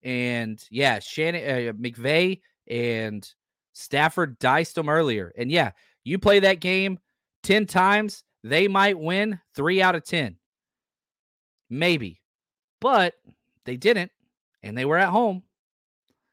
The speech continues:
And they got credited one damn free touchdown with that Drake Greenlaw penalty. I went back and watched that. Not a penalty. Not even close. The other old lineman got his feet tangled up with Greenlaw, and Greenlaw was trying to get away,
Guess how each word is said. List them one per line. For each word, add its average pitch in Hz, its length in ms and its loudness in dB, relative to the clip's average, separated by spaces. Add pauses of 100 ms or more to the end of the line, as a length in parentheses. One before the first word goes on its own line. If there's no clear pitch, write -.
(120)
And 175 500 0
they 120 100 -4
got 143 160 -2
credited 156 460 0
one 156 340 -4
damn 180 260 -4
free 190 380 -4 (640)
touchdown 160 540 0
with 139 100 -10
that 123 160 -4
Drake 160 220 -2
Greenlaw 180 320 -4
penalty. 131 360 -6 (200)
I 180 80 2
went 202 180 2
back 180 200 2
and 160 100 -4
watched 160 180 0
that. 156 160 0
Not 135 200 0
a - 20 -10
penalty. 104 460 -10
Not 185 200 0
even 127 160 -6
close. 110 400 -6 (340)
The 127 140 -6
other 208 280 6
old 214 160 8
lineman 196 340 2
got 165 140 0
his 120 120 -8
feet 220 420 -8 (240)
tangled 196 320 -2
up 190 160 2
with 127 100 -8
Greenlaw, 147 540 0 (320)
and 131 480 -2
Greenlaw 190 360 -2
was 160 140 -4
trying 185 220 -2
to 165 60 -8
get 160 140 0
away, 160 480 0